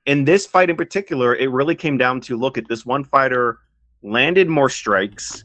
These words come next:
controlled the fight for longer, but the other fighter had, you know, three or four more damaging strikes, and that ended up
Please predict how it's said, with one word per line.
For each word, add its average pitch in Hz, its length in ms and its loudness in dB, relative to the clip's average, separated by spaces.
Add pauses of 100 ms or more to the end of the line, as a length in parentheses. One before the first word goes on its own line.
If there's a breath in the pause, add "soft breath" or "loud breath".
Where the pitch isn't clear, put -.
controlled 156 480 2
the 170 80 2
fight 165 340 -2
for 120 220 -6
longer, 113 560 -2 (380)
but 139 120 -2
the 143 160 -2
other 143 220 2
fighter 147 560 0
had, 113 480 -2
you 123 80 -10
know, 104 160 -6
three 123 400 -4
or 123 80 0
four 123 380 2
more 120 240 2
damaging 117 500 0
strikes, 135 460 -2
and 113 100 0
that 131 160 0
ended 127 220 0
up 123 180 0